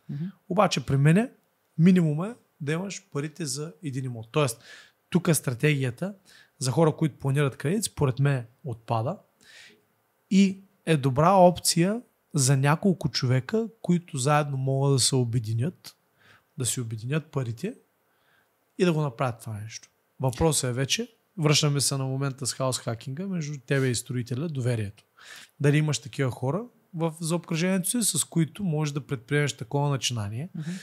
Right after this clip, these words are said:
Speaker 2: защото покупката на един имот, ремонта на един имот и после продажбата на един имот е съпроводено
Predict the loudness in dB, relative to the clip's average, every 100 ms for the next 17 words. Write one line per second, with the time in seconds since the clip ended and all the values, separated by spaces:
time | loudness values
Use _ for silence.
0 | -10 -6 -6 -8 -10 -8 -4 -4 0 -2
1 | 0 -2 -4 -6 -6 -6 -4 -6 -4 -2
2 | -2 -2 0 0 -2 -6 -18 -20 -12 -8
3 | -2 0 0 0 0 2 0 -2 0 0
4 | -2 -2 -2 -2 -2 -2 -4 -10 _ -2
5 | 0 0 -6 -2 0 0 0 -4